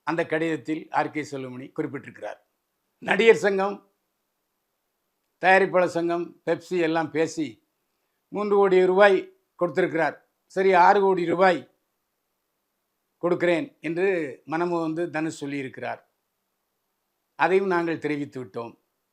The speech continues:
ஆனால் நீங்கள் அதுவும் கேட்டபாடில்லை.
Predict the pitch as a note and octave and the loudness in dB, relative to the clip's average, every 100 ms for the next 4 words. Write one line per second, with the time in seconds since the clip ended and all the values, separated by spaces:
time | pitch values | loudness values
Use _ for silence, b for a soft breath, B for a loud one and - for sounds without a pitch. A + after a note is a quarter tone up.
0 | _ _ _ _ - G3 G#3 G3+ G3 F#3 | _ _ _ _ 0 2 4 2 0 2
1 | E3+ E3 F#3+ G3+ F3 F3 F3 D3+ D3 C#3 | 2 2 0 -2 -2 -2 -2 -2 -2 -4
2 | C3+ - | -10 -14